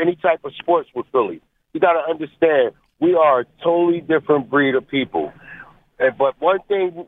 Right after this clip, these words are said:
I can say, we, we'll tear you down, but guess what? When we love you, we love you wherever you go.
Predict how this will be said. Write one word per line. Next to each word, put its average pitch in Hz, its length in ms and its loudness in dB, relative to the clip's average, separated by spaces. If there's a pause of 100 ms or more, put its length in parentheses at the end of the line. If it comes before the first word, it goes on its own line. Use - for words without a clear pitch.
I 170 120 2
can 156 260 -8
say, 139 260 0 (100)
we, 147 140 -8 (100)
we'll 175 200 2 (120)
tear 202 160 -2
you 208 140 -8
down, 208 400 0 (320)
but 147 160 -2
guess 175 180 2 (120)
what? 175 260 2
When 147 120 -2
we 147 140 -2
love 185 240 2
you, 180 200 -14 (260)
we 190 120 -8
love 165 260 -2
you 143 100 -16
wherever 165 400 0
you 175 160 -18
go. 151 380 -2